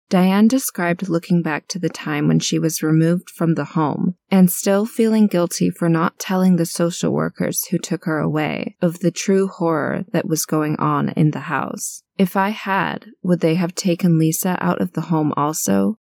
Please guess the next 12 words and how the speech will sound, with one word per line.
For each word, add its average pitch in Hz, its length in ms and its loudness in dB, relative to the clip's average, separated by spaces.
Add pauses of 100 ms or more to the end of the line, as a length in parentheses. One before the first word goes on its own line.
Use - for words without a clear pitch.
(240)
Diane 156 400 0
said. 156 460 -6 (520)
"There's 190 240 4
so 196 220 4
many 214 240 6
people 165 380 0
that 156 220 -2
failed 165 320 0
her - 360 -4
throughout 156 480 -2
her 151 180 -2
life, - 560 -6